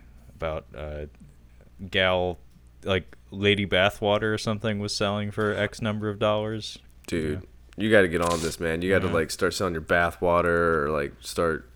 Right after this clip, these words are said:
Speaker 2: like, farting into tidy whities and mailing them to weird people. No, I'm sorry,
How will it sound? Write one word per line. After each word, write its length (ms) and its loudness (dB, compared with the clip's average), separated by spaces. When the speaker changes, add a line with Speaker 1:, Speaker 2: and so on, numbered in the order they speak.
Speaker 2:
like, 160 -8
farting 300 4
into 140 -4
tidy 320 -2
whities 460 -2
and 160 -6
mailing 260 2
them 160 0
to 80 -2
weird 380 0
people. 500 -4
No, 160 10
I'm 80 8
sorry, 300 6